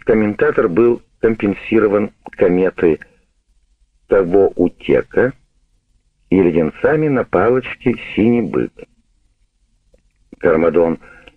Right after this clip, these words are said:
попросил записать что-нибудь для демонических дам,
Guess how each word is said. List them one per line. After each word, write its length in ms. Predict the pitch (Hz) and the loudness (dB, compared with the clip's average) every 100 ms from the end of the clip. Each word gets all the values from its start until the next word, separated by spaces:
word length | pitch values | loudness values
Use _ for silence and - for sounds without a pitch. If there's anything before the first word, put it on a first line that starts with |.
| _ | _
попросил 600 | - 85 80 - 92 82 | -2 0 0 0 0 2
записать 580 | 71 85 92 - 67 60 - | 0 -2 -4 0 0 -2 -6
что-нибудь 480 | - - 73 64 69 | -6 -2 -2 -2 -4
для 400 | 67 71 65 60 - _ - | 0 0 0 -2 -8 _ -12
демонических 960 | 71 85 80 78 71 - - 64 60 | -4 -2 0 -2 -4 -8 -10 -8 -4
дам, 260 | - 135 | 0 0